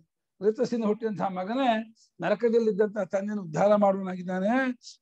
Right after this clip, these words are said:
ಆದ್ರಿಂದ ನೀನು ಇವನಿಗೆ ಗರ್ಭವನ್ನು ಧಾರಣೆ ಮಾಡಿದವನು, ಸತ್ಯವನ್ನು ಹೇ-, ಹೇಳ್ತಾ ಇದ್ದೀರ ಶಕುಂತಲ, ಇವಳನ್ನು ಸ್ವೀಕಾರ ಮಾಡು,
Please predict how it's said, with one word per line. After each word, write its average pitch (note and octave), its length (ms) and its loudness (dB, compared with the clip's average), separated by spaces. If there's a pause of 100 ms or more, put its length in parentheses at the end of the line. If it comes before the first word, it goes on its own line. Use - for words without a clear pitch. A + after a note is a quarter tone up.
ಆದ್ರಿಂದ G#3 340 4
ನೀನು A3 460 2
ಇವನಿಗೆ G#3 600 -2 (280)
ಗರ್ಭವನ್ನು F#3 460 0
ಧಾರಣೆ F#3+ 280 0
ಮಾಡಿದವನು, G3+ 680 0 (280)
ಸತ್ಯವನ್ನು A#3 440 0
ಹೇ-, F3 420 2
ಹೇಳ್ತಾ G#3 220 0
ಇದ್ದೀರ G3+ 200 0
ಶಕುಂತಲ, G#3 480 -6 (500)
ಇವಳನ್ನು G#3+ 240 4
ಸ್ವೀಕಾರ G#3+ 420 0
ಮಾಡು, G3+ 540 0